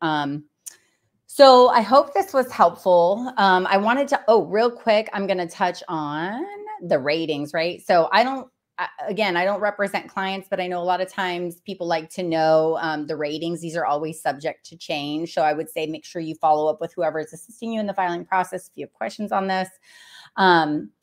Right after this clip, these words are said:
but generally speaking, um, if your diastolic or your bottom number is between a hundred and one oh nine,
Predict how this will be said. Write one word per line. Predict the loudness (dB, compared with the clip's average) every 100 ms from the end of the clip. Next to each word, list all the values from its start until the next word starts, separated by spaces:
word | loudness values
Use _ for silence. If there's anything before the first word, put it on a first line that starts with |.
| -20 _ _ 2
but | 4
generally | 4 4 4 4 0 2 0
speaking, | -4 -10 -14 -4 -4 -4 -4 -2 0 -2 -4 -6 -10 _ _ _ _ _ 0
um, | 2 2 0 -4 -8 -12 _ _ -2
if | 2 2 2
your | 4 6 6 4 4 2 0 0 -2 -4 -6 -6 -10 -14 _ _ -20 -20 _ _ _ _ _ 2
diastolic | 4 4 2 4 6 6 2
or | -2
your | 0
bottom | 2 2 2
number | -2 -2 -2
is | -2
between | -8 -8 -6
a |
hundred | -6 -4 -4 -2
and | -2 -2
one | -2
oh | -2
nine, | 0 0 2 0 -2 -6